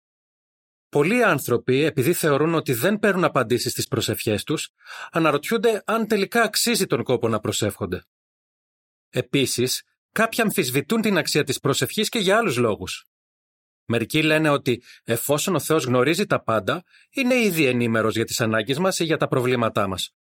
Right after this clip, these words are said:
Οπότε δεν υπάρχει λόγος να του μιλάμε για αυτά. Άλλοι πιστεύουν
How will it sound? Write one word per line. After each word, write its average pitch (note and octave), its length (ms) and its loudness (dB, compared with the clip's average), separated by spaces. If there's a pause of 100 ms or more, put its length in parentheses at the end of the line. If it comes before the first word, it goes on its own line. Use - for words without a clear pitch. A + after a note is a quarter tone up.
(380)
Οπότε A#3+ 380 0
δεν A3+ 160 2
υπάρχει F#3+ 360 0
λόγος A#2+ 320 2
να A#2 120 -2
του A2+ 120 0
μιλάμε G#2+ 360 2
για G2+ 160 0
αυτά. F#2 300 -6 (1120)
Άλλοι C#3 320 0
πιστεύουν C3+ 580 0